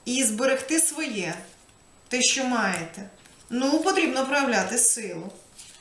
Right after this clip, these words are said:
Відсікати, очищати. Не потрібно сидіти і чекати,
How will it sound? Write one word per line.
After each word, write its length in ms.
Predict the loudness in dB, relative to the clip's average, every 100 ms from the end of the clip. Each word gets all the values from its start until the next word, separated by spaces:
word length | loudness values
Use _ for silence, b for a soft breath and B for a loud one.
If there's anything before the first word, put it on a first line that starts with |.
| -8
Відсікати, 880 | -2 0 2 2 0 0 0 0 -2
очищати. 800 | 0 2 4 2 2 0 0 -2
Не 140 | -4
потрібно 640 | -2 -2 0 0 0 0 2
сидіти 580 | 2 0 -6 -8 -6 -6
і 80 |
чекати, 840 | -2 -2 -2 0 0 0 -4 -8